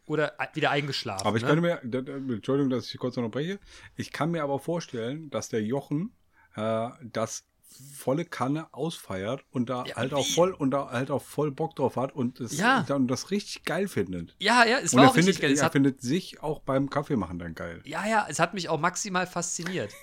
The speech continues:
Speaker 1: Also,
Speaker 2: <laughs>
Speaker 1: ich war, das war, da, kennst du das? Ich muss mich dafür entschuldigen, aber das ist ja so ein Effekt, du siehst was und denkst dir, "Boah, geil, will ich auch mal machen." Ne? Ich weiß nicht, wo ich das Ding hinstelle und ich werd's auch, glaub ich, nie benutzen. Aber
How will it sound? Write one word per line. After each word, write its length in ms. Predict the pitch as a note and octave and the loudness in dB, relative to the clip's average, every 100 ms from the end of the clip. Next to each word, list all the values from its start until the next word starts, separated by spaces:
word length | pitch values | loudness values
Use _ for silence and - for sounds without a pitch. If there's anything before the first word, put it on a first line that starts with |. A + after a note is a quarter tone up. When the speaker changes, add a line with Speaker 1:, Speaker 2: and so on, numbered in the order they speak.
| C3 | -4
Speaker 1:
Also, 220 | C#3+ D3 C#3+ A#2 | 0 -2 -2 -8
Speaker 2:
<laughs> 140 | - | -8
Speaker 1:
ich 160 | - - | -8 0
war, 180 | D#3 - | 0 0
das 340 | C#3 C3+ C3 | -6 -4 0
war, 140 | D#3+ F3 | 2 2
da, 120 | D#3+ | 2
kennst 180 | D#3+ G#3 | -2 -2
du 20 | |
das? 240 | G#3+ G3+ - - _ - | -2 -4 -6 -16 _ -14
Ich 100 | A2+ | -10
muss 80 | C3+ | -10
mich 80 | C#3+ | -10
dafür 200 | B2 C3+ | -8 -6
entschuldigen, 440 | B2+ F3+ F#3 B2 | -4 -2 -2 -2
aber 80 | B2 | -2
das 120 | B2 | -4
ist 100 | D#3 | -4
ja 80 | E3 | -4
so 80 | D#3 | -4
ein 80 | C#3 | -6
Effekt, 320 | - E3+ F3 | -6 -6 -6
du 40 | |
siehst 280 | B2 E3 E3+ | -8 -8 -6
was 80 | D3+ | -6
und 60 | B2 | -6
denkst 160 | A2 | -8
dir, 80 | B2 - | -10 -12
"Boah, 180 | A2 - | -18 -10
geil, 280 | - G2+ B2 | -10 -8 -12
will 60 | |
ich 120 | B2 B2+ | -12 -10
auch 100 | A#2 | -10
mal 120 | A2+ | -10
machen." 260 | G2+ - F2+ _ - - _ - - - _ - - _ | -10 -12 -20 _ -20 -20 _ -20 -20 -20 _ -20 -20 _
Ne? 200 | A2+ D3 - | -10 -10 -10
Ich 120 | G#2+ | -4
weiß 200 | B2+ C3 | -2 -2
nicht, 100 | C#3+ | -6
wo 80 | D3 | -6
ich 60 | |
das 180 | D3 B2+ | -6 -8
Ding 140 | C3+ B2+ | -8 -6
hinstelle 460 | F3+ - F3 E3 | -6 -4 -4 -4
und 80 | C3 | -4
ich 60 | B2 | -4
werd's 180 | D#3 | -2
auch, 80 | D3 | -4
glaub 180 | C3 C3+ | -4 -4
ich, 100 | B2 | -6
nie 140 | C#3+ | -10
benutzen. 480 | D3+ B2+ C#3+ - B2+ - | -8 -8 -8 -10 -12 -6
Aber 240 | B2+ C#3 | -2 -2